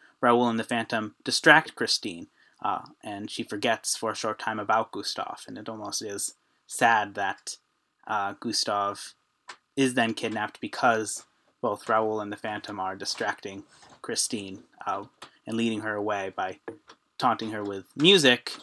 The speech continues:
and, um, their love, and it makes her forget about her son. So I believe this is the, I believe Gustav is the only one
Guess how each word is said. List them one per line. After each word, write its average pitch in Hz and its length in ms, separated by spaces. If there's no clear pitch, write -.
and, 107 440
um, 101 300
their 110 180
love, 104 340
and 98 260
it 113 140
makes 101 400
her 110 100
forget 98 360
about - 400
her - 120
son. - 340
So - 140
I 156 80
believe 202 480
this 170 240
is 165 140
the, 151 420
I 143 100
believe 156 320
Gustav 131 440
is 110 240
the 107 120
only 104 220
one 101 240